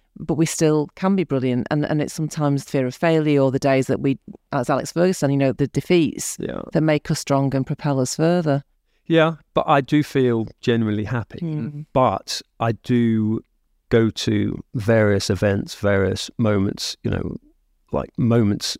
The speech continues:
Speaker 1: on the motorway where I get a call from the office and go back to those moments. And maybe it's because I feel I have got a slightly, slightly arrogant side, that I just need that, those hair shirt moments.
Speaker 2: Mm.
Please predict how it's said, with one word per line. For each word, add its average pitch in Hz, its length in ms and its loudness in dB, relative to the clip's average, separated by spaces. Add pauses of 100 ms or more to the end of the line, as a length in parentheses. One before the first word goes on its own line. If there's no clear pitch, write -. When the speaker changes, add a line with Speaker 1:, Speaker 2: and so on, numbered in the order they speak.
(120)
Speaker 1:
on 107 120 2
the 98 60 2
motorway 107 540 0
where 92 140 0
I 95 40 2
get - 160 -2
a - 60 -2
call - 220 -6
from - 180 -6
the 104 60 0
office - 420 -6 (400)
and 104 220 0
go 110 180 4
back 107 220 2
to - 140 -4
those 101 280 0
moments. - 460 -4 (240)
And 123 200 2
maybe 170 280 4
it's - 100 0
because - 480 0 (140)
I 107 80 0
feel 113 260 0
I 107 80 2
have 120 200 -2
got 50 160 -2
a - 40 -12
slightly, - 380 -4 (260)
slightly 98 320 -2
arrogant 95 440 -4
side, 87 260 -4 (140)
that 104 120 2
I 101 160 4 (140)
just - 400 0
need 101 340 2
that, - 440 0 (400)
those 104 200 0
hair 101 240 0
shirt 110 360 0
moments. 95 460 -8
Speaker 2:
Mm. 147 360 -2